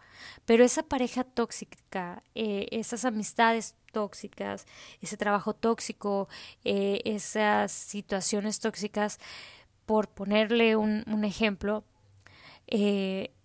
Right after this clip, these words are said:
puede ser que te esté impidiendo que regreses, eh, y que, y que te enfoques, y ahí es donde es diferente. Hay un rango de complejidad diferente entre una fiesta a algo más serio.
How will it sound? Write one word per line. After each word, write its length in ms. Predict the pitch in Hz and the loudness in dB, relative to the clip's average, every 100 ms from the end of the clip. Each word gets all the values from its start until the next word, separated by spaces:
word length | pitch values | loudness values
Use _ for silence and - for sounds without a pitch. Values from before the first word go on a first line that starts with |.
| _ _ _ _ _ _ | _ _ _ _ _ _
puede 240 | 247 277 294 | 6 6 6
ser 220 | 262 247 | 4 2
que 100 | 277 | -2
te 100 | 240 | -2
esté 200 | - 220 | -2 -2
impidiendo 500 | 214 247 226 214 - | 0 2 2 0 -2
que 140 | - | -4
regreses, 880 | 175 196 196 220 220 - 202 208 - - - - - - - - | -4 -4 2 2 2 -2 -4 -4 -8 -12 -20 -20 -20 -20 -20 -8
eh, 400 | 226 202 196 190 | -2 0 0 -4
y 140 | - 202 | -6 -8
que, 280 | - 214 - | -2 0 0
y 120 | 226 | -6
que 180 | - 214 | -6 -4
te 140 | 220 | -2
enfoques, 800 | 196 - 254 254 220 214 220 - _ _ _ _ _ _ _ - | -4 4 6 6 2 0 -2 -8 _ _ _ _ _ _ _ -6
y 160 | 226 220 | 0 2
ahí 260 | 214 247 | 4 4
es 80 | 277 | 4
donde 280 | 277 240 220 | 2 2 0
es 60 | 202 | -2
diferente. 680 | - 208 196 180 - 175 - _ _ _ _ - | -4 -4 -4 -8 -12 -16 -18 _ _ _ _ 0
Hay 180 | 220 254 | 4 4
un 100 | 247 | 4
rango 600 | 233 226 233 254 254 - _ | 4 2 4 2 2 -4 _
de 240 | 190 170 214 | -14 -2 -2
complejidad 640 | - 202 196 - 208 208 | 0 -4 -4 -2 0 0
diferente 680 | 214 - 214 202 196 214 208 - - - - - | -2 -4 -4 -4 -4 -4 -4 -12 -20 -20 -20 -6
entre 320 | 208 196 196 | -6 -2 -2
una 180 | 196 208 | 0 -2
fiesta 600 | - 233 208 - 196 196 - | 2 2 2 2 2 0 -4
a 120 | - | -8
algo 240 | 202 202 | -6 -6
más 200 | 196 190 | -6 -6
serio. 400 | - 208 196 180 | -4 -4 -6 -10